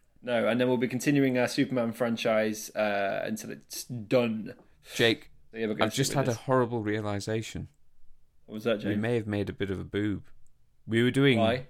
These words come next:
Speaker 2: worst to best of the Superman franchise.
Speaker 1: Yeah.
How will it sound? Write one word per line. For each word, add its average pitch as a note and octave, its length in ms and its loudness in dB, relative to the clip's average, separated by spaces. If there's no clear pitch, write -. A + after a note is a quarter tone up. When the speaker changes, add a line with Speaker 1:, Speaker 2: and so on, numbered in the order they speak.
Speaker 2:
worst A#2 600 0
to A2 100 -6
best A#2 400 -2
of F#2+ 140 -8
the G2 80 -8
Superman F#2+ 540 -6
franchise. F#2 680 -12
Speaker 1:
Yeah. G#2+ 220 -6